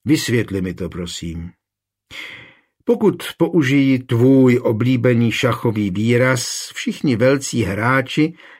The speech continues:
kteří usilovali o vliv v našich zemích, zápasili mezi sebou o uherský trůn. Tahle kořist byla totiž mnohem lákavější než česká královská koruna.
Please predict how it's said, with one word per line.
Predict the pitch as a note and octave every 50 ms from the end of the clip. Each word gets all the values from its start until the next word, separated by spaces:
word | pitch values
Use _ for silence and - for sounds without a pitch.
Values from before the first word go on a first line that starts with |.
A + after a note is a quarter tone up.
| _
kteří | _ C#3+ C3 A2+ A#2 A2+ G#2+ -
usilovali | - C#3 A#2+ - - D3 C#3+ C#3 C3+ C3 C3+ C3+ C3+ C#3 - -
o | C3 B2+ A#2+
vliv | A2 A#2 A#2+ C#3 D3 -
v | - C3 A#2 B2+
našich | C3 C3 A#2+ - C3+ B2 A#2+ A#2
zemích, | A#2 C3 C3 C3 C3 C3 C3+ C3+ C3 - - _ _ _ _ _ - - - -
zápasili | - B2+ E3+ F3+ F#3+ F#3+ G#3 F#3 F3+ - F3+ F#3 F3+
mezi | E3+ E3 D3 C#3+ A#2+
sebou | - - C3 C3+ C3 C#3 C3+ C#3 C#3+ C#3 - _
o | F3+ G3 G#3+
uherský | - - G#3 D#3+ C#3+ E3 D#3+ D3+ - - - - D#3 D3+
trůn. | - - D#3 D3+ C3 G2+ E2 C2 A#1 - _ _ _ _ _ _ _ _ _ _ _ _ _ _ _ _ _ _ _ _ _ _ _
Tahle | - D3+ E3 D3+ D3 C#3 C3 A#2
kořist | - - B2 B2 G#2 A#2 A2+ F2+ E2+ E2 F2
byla | F#2 A#2 A#2+ A#2+
totiž | A#2+ B2 A2 A2+ A2 F#2 F#2+
mnohem | F#2+ G#2+ B2 B2 B2+ A#2+
lákavější | A2+ G#2+ A2+ A#2+ A#2+ A#2+ C3+ C3+ B2+ B2+ A#2 A2 G2+ - - G2 F#2 F2 E2 - _ _ _ _ _ - - - -
než | G#2 F#2+ - -
česká | - - C3 A#2+ - - - A2+ G#2 G2+ F#2+
královská | F2+ - G2+ G#2 G#2 G#2 G#2 G2+ F#2 - - - F#2 F2 E2+
koruna. | - - F#2 F2+ E2+ E2+ E2 E2 E2 E2 E2+